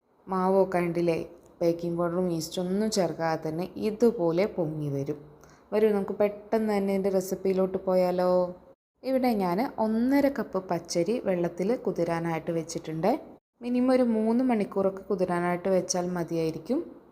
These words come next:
ഞാൻ സാധാരണ റേഷൻ കടയിൽ നിന്നൊക്കെ കിട്ടുന്ന പച്ചരിയാണ് എടുത്തിട്ടുള്ളത്. ഇത് കഴുകി ഒന്ന് വാർത്ത് നമുക്ക് മിക്സിയുടെ ജാറിലോട്ട് ഇട്ട് കൊടുക്കാം. ഒന്നര കപ്പ് പച്ചരിയല്ലേ ഉള്ളൂ, അപ്പോൾ ഞാൻ ഇത് മുഴുവനായിട്ടും ഒരു സമയത്ത് തന്നെ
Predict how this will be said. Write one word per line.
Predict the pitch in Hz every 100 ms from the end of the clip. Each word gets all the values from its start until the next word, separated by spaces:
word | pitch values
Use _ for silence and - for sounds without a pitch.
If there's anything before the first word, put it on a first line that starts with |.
| _ _ -
ഞാൻ | 220 226
സാധാരണ | 196 185 185 208 220
റേഷൻ | 190 185 175
കടയിൽ | 175 175
നിന്നൊക്കെ | 175 175 175
കിട്ടുന്ന | 175 175 185 190
പച്ചരിയാണ് | 185 - 170 170 165 185
എടുത്തിട്ടുള്ളത്. | 165 - 165 160 156 175 294 - - _ -
ഇത് | 247 254
കഴുകി | 214 190 185 208 202
ഒന്ന് | 190 185
വാർത്ത് | 170 160 165 269 320
നമുക്ക് | 233 190 185 175
മിക്സിയുടെ | - 190 180 185 180
ജാറിലോട്ട് | 165 160 170 170 170
ഇട്ട് | 165 170
കൊടുക്കാം. | 165 160 208 320 - - - -
ഒന്നര | 214 220 220
കപ്പ് | 208 208 196
പച്ചരിയല്ലേ | 190 190 185 180 175
ഉള്ളൂ, | 156 151
അപ്പോൾ | 156 170
ഞാൻ | 180 180
ഇത് | 180 180
മുഴുവനായിട്ടും | 170 170 175 170 160 240 277 170
ഒരു | 170 151
സമയത്ത് | 160 160 156
തന്നെ | 160